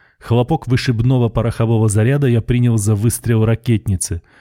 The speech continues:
успев удивиться, с чего бы фрицам запускать ракету раньше срока. Но гулкий взрыв основного снаряда, а это почти полкило тротила, между прочим, расставил все на свои места. Вот и все.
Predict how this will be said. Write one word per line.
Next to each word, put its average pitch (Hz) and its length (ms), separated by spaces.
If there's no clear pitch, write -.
успев 117 400
удивиться, 117 460
с 110 40
чего 113 300
бы 104 140
фрицам 117 420
запускать 104 580
ракету 110 460
раньше 104 340
срока. 98 520
Но 117 160
гулкий 120 380
взрыв 117 580
основного 110 600
снаряда, 139 680
а 113 120
это 110 200
почти - 360
полкило 107 580
тротила, 101 720
между 101 380
прочим, 98 540
расставил 127 640
все - 280
на 107 100
свои 98 320
места. 95 500
Вот 123 220
и 143 40
все. 101 380